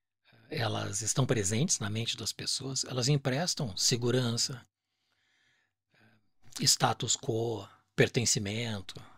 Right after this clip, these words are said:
né? Inclusão, eh,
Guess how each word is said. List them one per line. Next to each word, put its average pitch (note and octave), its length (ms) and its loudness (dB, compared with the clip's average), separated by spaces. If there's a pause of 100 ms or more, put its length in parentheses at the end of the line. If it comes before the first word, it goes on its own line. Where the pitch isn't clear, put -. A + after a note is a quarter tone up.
(140)
né? B2+ 280 -4 (380)
Inclusão, G#2+ 800 -2 (1120)
eh, - 40 -20